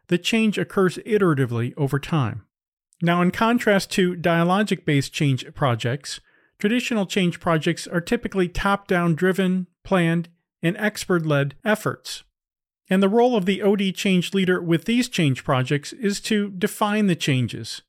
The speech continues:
That is, they are largely divorced from them. And change results from conducting a diagnostic study relative to an ideal or standard, and then executing an unfreeze, freeze, refreeze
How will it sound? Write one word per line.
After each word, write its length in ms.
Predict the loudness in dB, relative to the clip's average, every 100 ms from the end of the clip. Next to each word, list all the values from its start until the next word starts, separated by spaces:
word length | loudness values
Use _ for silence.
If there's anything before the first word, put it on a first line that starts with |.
| _ _
That 180 | 2 4
is, 260 | 4 0 -4
they 160 | 0 2
are 100 | 4
largely 420 | 2 2 2 0
divorced 520 | 0 0 0 -2 -4 -16
from 320 | -2 0 2
them. 200 | 0 -4 -14 _ _ -4
And 100 | 0
change 300 | 2 2 2
results 400 | 2 2 0 -2
from 160 | -4 -2
conducting 500 | 0 0 0 -2 -2
a 160 | -2
diagnostic 800 | 2 2 2 2 0 -2 -4 -6
study 400 | -2 -2 -4 -12 _ 0
relative 520 | 2 2 0 -2 -2
to 360 | 0 2 2 -2 _ _
an 120 | 0
ideal 380 | 2 2 2 2
or 340 | 2 0 -2 -2
standard, 580 | -2 0 2 0 -4 -8 _ _ _ _ _
and 140 | 2 4
then 160 | 2
executing 680 | 0 -2 -4 -2 0 0 0
an 100 | -2
unfreeze, 880 | 0 0 0 0 2 2 0 -4 -8
freeze, 480 | -2 0 2 0 -4 -2
refreeze 680 | 0 0 0 0 0 -2